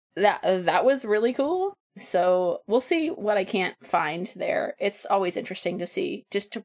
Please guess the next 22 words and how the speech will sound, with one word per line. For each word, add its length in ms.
walk 220
around 300
and 100
see 120
what 120
I 80
can 160
find 420
at 160
a 60
Marvel 280
shoot, 340
considering 600
there 120
are 80
many 280
things 500
you 120
could 140
possibly 380
find 300
there. 160